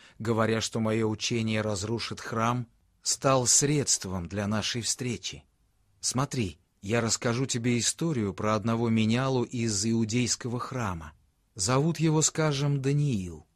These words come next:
Он как-то хвалился мне, что римляне, пойдя навстречу иудеям, разрешили им чеканить свою храмовую монету.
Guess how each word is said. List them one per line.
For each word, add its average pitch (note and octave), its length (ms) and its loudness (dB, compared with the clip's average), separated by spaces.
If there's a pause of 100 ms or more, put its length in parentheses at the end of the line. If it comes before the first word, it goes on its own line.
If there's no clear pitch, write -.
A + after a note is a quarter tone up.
(360)
Он D3+ 180 2
как-то D3+ 380 4
хвалился C#3+ 640 2
мне, C3 240 2
что A#2+ 240 0
римляне, A#2 540 2 (160)
пойдя A#2 360 2
навстречу A#2+ 640 0
иудеям, A2+ 800 -2 (220)
разрешили B2 640 2
им D#3+ 160 2
чеканить D3 560 0
свою B2+ 420 2
храмовую C3+ 640 0
монету. C3 640 -2